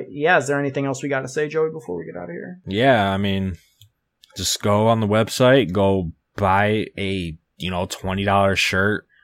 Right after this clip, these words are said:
Speaker 2: help support us. And, you know, not, not to be biased, but they are good shirts. So
Speaker 1: They
Speaker 2: just
Speaker 1: are.
Speaker 2: go buy one, go rock it,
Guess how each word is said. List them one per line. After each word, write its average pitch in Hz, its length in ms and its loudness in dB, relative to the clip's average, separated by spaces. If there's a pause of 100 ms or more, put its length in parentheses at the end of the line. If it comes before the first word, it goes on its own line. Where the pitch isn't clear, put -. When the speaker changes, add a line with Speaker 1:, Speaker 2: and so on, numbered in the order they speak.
(140)
Speaker 2:
help 107 240 0
support 104 580 0
us. 107 440 0 (440)
And, 101 540 -2 (160)
you 101 160 -4
know, 95 160 0
not, 123 460 8
not 117 240 6
to 98 80 -6
be 87 100 -2
biased, 80 480 -2
but 95 160 -4
they 143 120 6
are 131 260 8
good 82 260 -4
shirts. - 540 -10 (140)
So 57 400 -8 (440)
Speaker 1:
They 120 80 -14
Speaker 2:
just 117 140 -8
Speaker 1:
are. - 20 -6
Speaker 2:
go 135 400 10 (100)
buy 110 280 8
one, 107 320 4
go 107 240 2
rock 101 380 6
it, 98 280 0